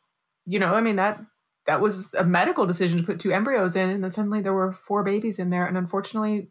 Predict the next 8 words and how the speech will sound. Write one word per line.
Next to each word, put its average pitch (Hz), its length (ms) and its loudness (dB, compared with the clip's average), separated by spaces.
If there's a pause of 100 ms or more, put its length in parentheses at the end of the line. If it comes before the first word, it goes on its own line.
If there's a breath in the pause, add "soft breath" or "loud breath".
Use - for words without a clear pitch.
none 180 260 0
of 226 220 -6
them 160 400 -2 (120)
survived, - 840 0 (500 soft breath)
because 165 680 0
none 202 140 4
of 170 120 0
the, 165 140 -2